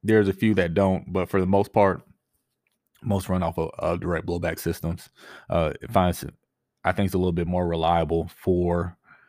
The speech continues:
uh, for those P C C, uh, for those pistol caliber carbines, uh, that are out there. Is my E C P nine compatible with A R nine parts, uh, from other manufacturers? It depends.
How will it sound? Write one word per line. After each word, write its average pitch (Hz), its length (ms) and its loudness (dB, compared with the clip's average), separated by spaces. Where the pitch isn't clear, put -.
uh, 87 280 -2
for 101 240 4
those 87 200 0
P 95 160 0
C 90 160 -4
C, 82 300 -4
uh, 82 320 -6
for - 140 -2
those 87 140 0
pistol 85 260 -2
caliber 82 280 2
carbines, 82 680 0
uh, 80 300 0
that 87 160 2
are 85 100 4
out 80 160 2
there. 82 300 0
Is 104 140 6
my 98 160 6
E 98 120 2
C 98 140 0
P 95 160 2
nine 92 180 6
compatible 90 720 4
with 87 260 0
A 98 160 6
R 87 120 6
nine 90 280 4
parts, - 500 2
uh, 80 160 2
from 87 240 0
other 85 180 -2
manufacturers? 85 840 0
It 98 140 4
depends. 87 640 4